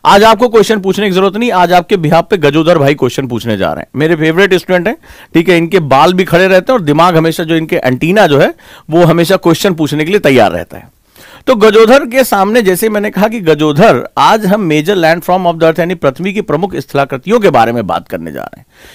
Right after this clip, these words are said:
यानी कि जो पृथ्वी की प्रमुख स्थलाकृति यानी लैंडफॉर्म जो है, लैंडफॉर्म यानी कि इस पृथ्वी पर फॉर्म का मतलब होता है आकार लेना।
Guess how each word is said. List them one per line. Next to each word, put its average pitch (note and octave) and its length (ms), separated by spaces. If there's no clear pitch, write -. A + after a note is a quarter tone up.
यानी D#3+ 220
कि G#3+ 140
जो G3+ 140
पृथ्वी F3 360
की G#3 100
प्रमुख F#3 320
स्थलाकृति D3 460
यानी C#3+ 140
लैंडफॉर्म G3 600
जो D#3 140
है, F2 180
लैंडफॉर्म A3 480
यानी A#3 160
कि A3 120
इस A#3 80
पृथ्वी A#3+ 340
पर A#3 120
फॉर्म G3+ 300
का A3+ 120
मतलब G#3+ 240
होता G#3 160
है - 100
आकार E3 360
लेना। F#2 320